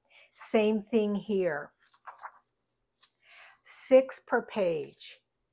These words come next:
You see, that's the big one. That's six per page. And I did that with the entire kit. The big one,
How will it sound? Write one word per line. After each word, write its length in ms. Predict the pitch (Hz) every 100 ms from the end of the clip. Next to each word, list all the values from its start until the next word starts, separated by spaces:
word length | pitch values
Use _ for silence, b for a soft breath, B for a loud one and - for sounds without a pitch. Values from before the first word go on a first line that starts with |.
| _ -
You 60 |
see, 220 | 165 190
that's 380 | 175 175 185 -
the 80 | 208
big 280 | 220 208 190
one. 380 | 196 196 196 196 _ _ _ _ _ _ _ -
That's 280 | 180 - - -
six 300 | 196 - -
per 180 | - 190
page. 600 | - 185 156 143 139 - - _ _ _ _ _ _ _ _ _ _ _ _ _ _ _ _ b b b b b b b
And 160 | 190 185
I 80 |
did 260 | 185 196 202
that 200 | 202 208
with 160 | 190 -
the 100 | 226 202
entire 720 | 196 202 - 196 190 196 190 -
kit. 280 | 170 151 - _ _ _ _ _ _ _ _ -
The 60 | 160
big 260 | 170 170
one, 320 | 175 185 247